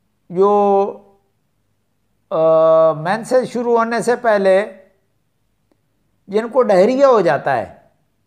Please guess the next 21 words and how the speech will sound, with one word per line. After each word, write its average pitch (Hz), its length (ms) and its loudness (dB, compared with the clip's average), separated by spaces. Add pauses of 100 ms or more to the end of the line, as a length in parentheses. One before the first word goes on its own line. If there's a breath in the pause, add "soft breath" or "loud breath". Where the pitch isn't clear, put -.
(340)
उनको 240 220 -8
मोशन 254 380 -2
लग 226 280 0
जाते 214 280 -2
हैं, 202 440 -4
लूज 214 260 0
मोशन 208 320 -4
लगते 185 320 -4
हैं, 185 180 -2
डायरिया 185 320 2
हो 190 80 0
जाता 180 300 0
है, 170 440 0 (120)
और 208 160 0
वो 240 160 2
अपनी 240 320 -4
कमर 247 440 -2
जो 233 180 0
है 214 220 2
उनकी, 202 360 -4
उसके 202 600 -6